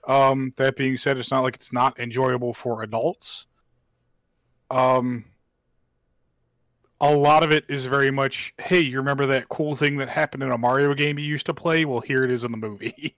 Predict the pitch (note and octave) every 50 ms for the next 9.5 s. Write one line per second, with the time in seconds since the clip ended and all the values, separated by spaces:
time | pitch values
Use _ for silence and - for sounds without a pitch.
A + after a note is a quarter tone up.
0 | _ - D3+ - - F#3+ - A4+ - - - - E3+ E3 - - G3 - - G3+
1 | G3+ - - _ _ _ _ _ _ _ _ _ _ - E3 D3+ C#3+ - - -
2 | _ _ _ _ _ _ _ _ _ _ _ _ _ _ _ _ _ _ _ -
3 | C#3+ C3+ C3 D#3+ D#3 D#3 D#3 D#3 D3+ D#3 D3+ D3 - _ _ - C3+ C3+ D#3 F#3
4 | F#3+ F#3+ G3 F#3 D#3 - - - - - D3 D3 D3 - - C#3 B2 - - A#2+
5 | A2+ A#2 G#2+ - - - B2 A#2 A2+ A2+ A2+ G#2+ - - - _ _ C3 B2+ B2
6 | A#2+ B2 B2+ B2+ C3+ C3 - - - - C3+ C3 A#2+ - - C#3+ C3 B2+ C3 B2
7 | A2+ B2+ A#2+ - _ - - C3+ C3 B2+ B2+ A#2+ A#2 A2+ B2 B2 B2+ B2+ B2+ B2+
8 | B2+ B2+ B2+ - _ _ _ _ _ _ _ _ _ _ _ _ _ _ _ _
9 | _ _ _ - B2+ B2+ C3 A#2+ - -